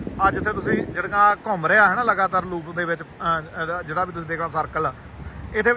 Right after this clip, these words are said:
ਚੱਕੀਆਂ ਲੱਗੀਆਂ, ਚੱਕੀਆਂ ਘੁੰਮਦੀਆਂ, ਚੱਕੀਆਂ ਨੇ ਜਿਹੜਾ ਇਹ ਸਾਰੇ ਸਾਰੇ ਇੱਥੋਂ ਬਿਜਲੀ ਪੈਦਾ ਕਰਨੀ ਆ।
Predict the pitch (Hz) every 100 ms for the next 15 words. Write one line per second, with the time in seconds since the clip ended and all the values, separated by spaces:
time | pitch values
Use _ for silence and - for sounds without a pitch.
0 | 233 220 220 226 214 196 202 202 208 220
1 | 233 233 226 208 220 208 - 208 208 214
2 | 226 220 170 180 208 196 208 214 214 175
3 | 170 185 185 170 156 143 131 127